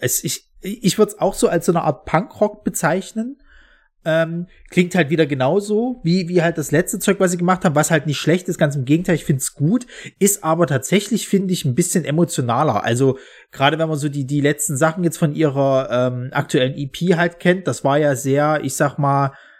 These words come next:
lebensbejahend halt alles. Ähm, so, so aufraffen, gute Laune und so weiter und so fort. Und ich finde, ähm, jetzt Zehntausend Farben hat auch so ein bisschen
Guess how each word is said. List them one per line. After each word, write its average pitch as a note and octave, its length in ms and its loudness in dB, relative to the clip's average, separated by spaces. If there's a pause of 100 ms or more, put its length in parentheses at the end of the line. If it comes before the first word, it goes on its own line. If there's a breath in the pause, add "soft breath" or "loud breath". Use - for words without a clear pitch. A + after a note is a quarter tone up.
(240 loud breath)
lebensbejahend A#2 880 0
halt G2 220 -4
alles. G2 440 -2
Ähm, G#2+ 380 -2
so, A2+ 140 2
so G#2+ 180 2
aufraffen, D#3+ 600 0
gute C3+ 200 0
Laune C#3 300 2
und C#3+ 140 -6
so C#3 100 -2
weiter C#3 100 2
und C3 60 -2
so C#3 100 0
fort. C#3 100 -2
Und C3 80 -4
ich A#2+ 140 -4
finde, E3 480 2
ähm, C#3+ 480 0
jetzt D#3 280 -2
Zehntausend D3 520 0
Farben D#3 320 0
hat D3 120 0
auch E3+ 160 0
so F#3 140 0
ein D3 120 2
bisschen E3+ 420 2